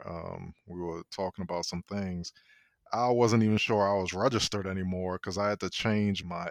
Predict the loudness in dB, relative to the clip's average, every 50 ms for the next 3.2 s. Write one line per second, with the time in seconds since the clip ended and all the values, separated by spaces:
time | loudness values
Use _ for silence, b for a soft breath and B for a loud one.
0 | -2 0 0 0 0 -2 -4 -6 -6 -8 -10 -10 _ _ _ _ _ _ _ -6
1 | -2 -2 0 0 0 0 -2 -2 -4 -4 -6 -8 -8 -6 -6 -6 -4 -4 -6 -6
2 | -6 -6 -6 -8 -10 -12 -10 -6 -4 -4 -4 -4 -4 -4 -2 -2 -2 -2 -2 -2
3 | -2 -2 -4